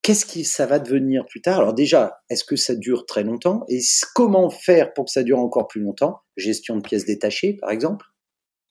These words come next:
C'est pas parce que c'est un petit produit du quotidien qu'il peut pas y avoir des pièces détachées.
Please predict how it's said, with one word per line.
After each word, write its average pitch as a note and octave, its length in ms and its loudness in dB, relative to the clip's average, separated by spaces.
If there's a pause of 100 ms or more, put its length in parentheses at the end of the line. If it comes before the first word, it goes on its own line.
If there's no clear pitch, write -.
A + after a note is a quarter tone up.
C'est - 220 -12
pas B2 120 -4
parce G#2 200 -8
que A#2+ 120 -4
c'est - 160 -8
un G2 120 -4
petit - 200 -12
produit B2 420 -4
du G#2+ 120 -10
quotidien A#2+ 640 -6 (440)
qu'il - 140 -10
peut G#2 140 -8
pas C#3+ 140 -4
y D#3+ 80 -2
avoir D3+ 220 -4
des B2+ 120 0
pièces A2+ 200 -6
détachées. G2 520 -8